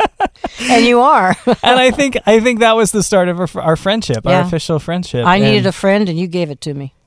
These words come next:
Speaker 2: Yeah, and I really needed some direction because I was putting so much pressure on myself. I mean, I was trying to move out of the film world and into m-, my chosen career path, which was m-, music producing. And, you know, I'd kinda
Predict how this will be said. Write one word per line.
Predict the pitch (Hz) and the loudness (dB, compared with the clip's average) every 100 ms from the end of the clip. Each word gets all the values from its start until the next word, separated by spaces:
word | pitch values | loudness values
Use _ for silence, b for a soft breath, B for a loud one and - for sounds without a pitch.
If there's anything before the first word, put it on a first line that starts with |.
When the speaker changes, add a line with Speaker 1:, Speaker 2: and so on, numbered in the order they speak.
| _ | _
Speaker 2:
Yeah, | 156 202 185 | -4 -2 -2
and | 147 156 160 | -2 -2 -2
I | 151 170 185 - | -2 -2 -2 -8
really | 156 165 190 180 | -6 -2 -2 -2
needed | 151 151 156 151 143 | -2 -4 -4 -4 -4
some | - 143 127 | -4 -4 -4
direction | 123 120 139 - - 117 110 | -6 -4 -6 -6 -6 -6 -6
because | 120 - 127 - | -8 -6 -8 -6
I | 127 151 | -4 -2
was | 165 - - - _ | -2 -8 -12 -18 _
putting | - 165 160 | -6 -4 -4
so | - - | -4 -2
much | 185 131 - | -2 -2 -4
pressure | - - | -6 -6
on | 117 | -6
myself. | 110 110 - 113 117 - | -6 -8 -6 -6 -6 -8
I | 120 | -8
mean, | 127 | -6
I | 127 | -6
was | 127 - | -8 -8
trying | 143 151 156 | -6 -4 -2
to | 147 127 B B B B | -4 -4 B B B B
move | 135 147 139 | -2 -2 -4
out | 120 135 143 | -2 -2 -2
of | 135 | -4
the | 131 | -8
film | - 135 135 | -6 -6 -4
world | 123 123 123 123 | -2 -2 -2 -4
and | 117 | -6
into | 117 120 127 135 123 120 117 - | -6 -6 -6 -6 -6 -6 -8 -12
m-, | 143 135 - - | -16 -18 -16 -12
my | 127 123 127 123 | -10 -8 -6 -8
chosen | 120 151 147 135 | -2 0 0 -2
career | 120 131 123 | -6 -6 -6
path, | 117 113 104 123 | -6 -6 -6 -8
which | 123 120 | -10 -8
was | 123 117 - - B B B | -6 -6 -8 -14 B B B
m-, | 151 147 151 | -12 -6 -2
music | 131 131 | -2 -2
producing. | - 117 117 113 120 123 | -6 -6 -6 -6 -6 -8
And, | 123 117 - 135 | -8 -8 -8 -8
you | |
know, | 117 110 113 | -6 -6 -8
I'd | 120 - | -10 -10
kinda | 127 123 117 | -8 -6 -6